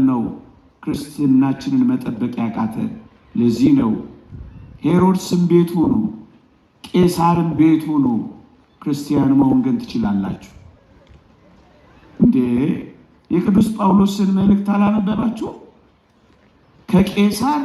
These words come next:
ቤተሰቦች ሰላምታ ያቀርቡላችኋል እኮ ያለው እግዚአብሔር ቄሳር ቤት ውስጥ ክርስትናን ስለሰራ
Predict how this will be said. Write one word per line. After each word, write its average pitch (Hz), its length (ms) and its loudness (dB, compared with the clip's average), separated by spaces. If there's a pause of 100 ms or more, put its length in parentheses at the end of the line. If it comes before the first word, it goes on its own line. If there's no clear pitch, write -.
(580)
ቤተሰቦች 202 880 0 (920)
ሰላምታ 233 460 2
ያቀርቡላችኋል 185 840 0
እኮ 156 240 -6
ያለው 170 320 -2 (680)
እግዚአብሔር 190 580 2
ቄሳር 165 460 -2
ቤት 156 260 0
ውስጥ 160 260 -6 (340)
ክርስትናን 143 580 0
ስለሰራ - 540 -4